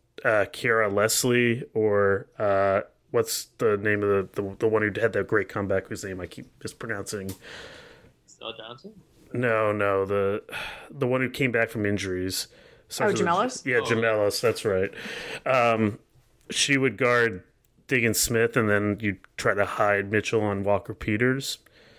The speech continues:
Speaker 1: Or Wa-, not Walker Peters, uh, Walker Kimbrell. I'm,
Speaker 3: Right.
Speaker 1: I'm thinking about soccer right now. I'm sorry.
Speaker 3: <laughs>
Speaker 1: Um, yeah, so I guess that's what you would do. And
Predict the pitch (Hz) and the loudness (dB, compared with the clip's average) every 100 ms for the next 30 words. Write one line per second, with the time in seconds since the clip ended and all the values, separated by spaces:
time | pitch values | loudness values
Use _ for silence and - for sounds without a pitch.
0 | - _ _ _ _ 135 120 120 120 123 | -20 _ _ _ _ 2 4 4 4 4
1 | 110 98 98 110 95 95 - 107 104 98 | 4 2 -2 -2 -2 -2 -2 2 2 2
2 | - - 113 104 113 - 117 95 92 90 | -2 -2 0 0 -2 -2 0 0 -2 -4
3 | - 107 95 - - - _ 127 120 113 | -6 -8 -10 -12 -16 -16 _ -4 0 0
4 | 117 98 95 - 104 90 101 92 98 - | 2 2 2 2 0 0 -6 -6 -8 -6
5 | 113 117 120 - - - 403 - 339 - | -6 -4 -4 -2 0 2 2 2 0 0
6 | - 320 - 139 127 120 113 110 - _ | 0 -2 -2 -2 0 2 0 -2 -4 _
7 | - 165 160 113 120 - 180 160 151 196 | -6 0 0 0 -2 0 2 2 2 0
8 | - 160 151 151 131 120 110 120 123 110 | 2 0 0 0 2 2 2 2 2 4
9 | 110 110 | 2 0